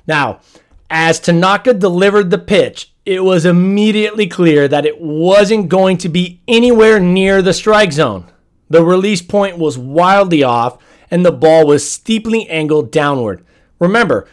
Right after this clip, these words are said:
with a three one count, Trout should have been in plan A mode. He should have not only been looking for a perfect pitch, but in three one, bases loaded, he should have been looking for a pitch that he could absolutely crush.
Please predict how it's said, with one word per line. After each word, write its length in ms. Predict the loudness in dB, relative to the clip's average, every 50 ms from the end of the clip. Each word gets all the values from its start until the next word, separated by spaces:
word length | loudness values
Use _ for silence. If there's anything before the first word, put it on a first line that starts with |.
| _ _ _
with 160 | 0 2 2 2
a 60 | -2
three 300 | -4 -2 -2 0 0 2
one 280 | 4 4 2 2 2
count, 320 | 0 0 0 0 -2 -4 -8 _ _ _ _ _ _ _
Trout 340 | -4 0 0 2 2 0 0
should 160 | 0 0 0
have 80 | 2 2
been 140 | 2 2
in 100 | 0 -2
plan 360 | -2 -2 0 0 2 2 2 2
A 120 | 0 0
mode. 320 | 2 2 0 0 -2 -4 -8 _ _ _ _
He 140 | _ -12 -4
should 180 | -2 0 0 0
have 100 | 0 0
not 200 | 0 2 2 2
only 180 | 0 0 0
been 220 | 0 0 0 0 -2
looking 400 | -4 -4 -4 -6 -6 -6 -6 -10 -14 _ _ _ _ _
for 240 | _ 0 2 2 2
a 60 | 2
perfect 400 | 2 2 2 2 2 0 -4 -2
pitch, 200 | -2 -2 0 0
but 100 | -2 -2
in 120 | -2 -4
three 240 | -6 -6 -4 -4 -2
one, 260 | 0 0 0 0 2
bases 280 | 0 0 0 -2 -2 0
loaded, 240 | 0 0 0 0 -2
he 100 | -2 -2
should 160 | -2 -2 0
have 80 | 0 0
been 120 | 0 2
looking 280 | 0 0 -2 -2 -4 -2
for 160 | 2 2 2
a 40 | 2
pitch 300 | 0 -2 -4 -4 -2 -2
that 180 | -4 -4 -4
he 420 | -6 -12 -8 -6 -4 -4 -4 -6 -8
could 420 | -6 -2 0 2 2 2 0 -2
absolutely 720 | -4 -4 -2 -2 -2 -2 0 -2 0 0 0 -2 -2 -6 -10
crush. 560 | -8 -2 0 0 2 2 0 -2 -6 -14